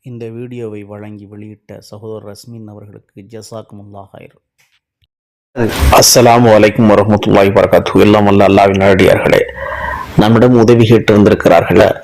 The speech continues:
நம்மால் ஆன இயன்ற உதவிகளை இன்ஷா அல்லாஹ் அவர்களுக்கு செய்வோம்.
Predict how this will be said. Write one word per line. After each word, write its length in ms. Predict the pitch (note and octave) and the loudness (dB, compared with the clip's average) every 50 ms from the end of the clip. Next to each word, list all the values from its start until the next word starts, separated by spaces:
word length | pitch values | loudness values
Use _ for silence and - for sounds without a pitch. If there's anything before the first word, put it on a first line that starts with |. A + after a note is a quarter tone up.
| - - | -14 -4
நம்மால் 520 | - A#2 A2+ A#2+ A#2+ B2+ C3 C#3 C3+ - - | -2 0 2 4 4 4 4 4 2 0 0
ஆன 380 | - A#2 A2+ A#2 A#2 A#2 A#2 G#2 | 0 0 2 2 2 2 2 0
இயன்ற 460 | - A2 A2+ A#2+ B2+ A#2+ A#2 A#2 A2 | 2 2 2 2 2 4 4 4 4
உதவிகளை 520 | A2 A2 A#2+ A#2+ A#2+ A2+ A2+ A2 A2 G#2+ | 4 4 4 4 4 4 4 4 4 4
இன்ஷா 220 | A2+ A2+ - - A#2+ | 2 2 2 2 2
அல்லாஹ் 180 | A2+ A2 A2+ | 2 2 2
அவர்களுக்கு 500 | A2 G2+ G2 A2 G#2+ A2 - - - - - | 2 4 2 2 2 2 0 0 0 -2 -2
செய்வோம். 380 | - - F2 F2 - - - | 0 0 2 2 2 0 -2